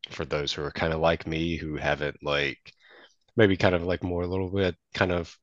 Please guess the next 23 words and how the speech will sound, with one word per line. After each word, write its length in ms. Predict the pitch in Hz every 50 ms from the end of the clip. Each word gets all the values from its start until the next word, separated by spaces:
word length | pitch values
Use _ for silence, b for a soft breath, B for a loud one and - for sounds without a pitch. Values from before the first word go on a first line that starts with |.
| _ _
casual 640 | - - 92 90 92 87 95 95 92 95 95 95 85
and, 220 | 78 76 76 73
and 160 | - 76 78 78
enjoy 420 | 76 73 71 78 76 78 80 78
some 260 | 76 - 80 78 80
of 180 | 76 76 71 67
the, 280 | 76 76 76 76 73
um, 480 | 73 73 71 69 71 71 67 71 71 71 - _ _ _ _ _ _ _ _ _ _ _ _ _ _ _ _ -
the, 420 | 67 57 50 50 - - - - - _ _ _ _ _
like, 160 | - 78 - -
the 80 | -
film 640 | - - - 78 78 76 73 73 73 73 73 73 73
and, 540 | 71 71 69 71 69 69 69 71 71 - - _ _
um, 520 | - 65 60 60 - - - - - - - _ _ _ _ _ _ _ _ _ _ _ _ _ _ _ - - _ _ _ - -
like, 240 | - - - - - _
T 200 | - - - 76
V, 400 | 69 71 76 73 76 76 78 78 -
like, 280 | 78 78 78 73 71 - _ _ -
kind 180 | - 87 85
of 280 | 82 82 80 - - - _ _ _ _
content, 540 | - - 85 82 80 - - 90 85 - -
but 120 | - 78 -
have 320 | - 76 76 71 - -